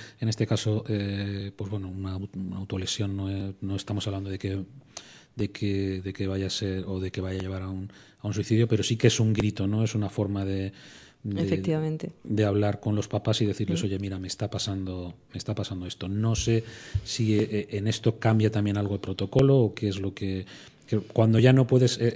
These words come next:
Speaker 1: el problema no es solo y exclusivamente el acosador, sino que el que se lesiona es, eh,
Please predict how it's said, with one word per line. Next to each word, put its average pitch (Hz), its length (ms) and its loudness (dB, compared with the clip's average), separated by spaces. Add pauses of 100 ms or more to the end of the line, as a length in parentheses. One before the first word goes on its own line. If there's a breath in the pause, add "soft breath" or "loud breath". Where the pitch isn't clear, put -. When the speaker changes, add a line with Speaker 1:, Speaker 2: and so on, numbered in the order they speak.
Speaker 1:
el 113 100 4
problema 123 380 4
no 120 260 4
es 117 140 2
solo - 400 0
y 117 40 6
exclusivamente 113 420 0
el 110 60 2
acosador, 107 380 0
sino 98 280 -2
que 98 180 -6 (240 loud breath)
el 110 160 0
que 110 120 0
se 101 380 -2
lesiona 101 580 -2
es, - 220 -8 (400 loud breath)
eh, 92 540 -4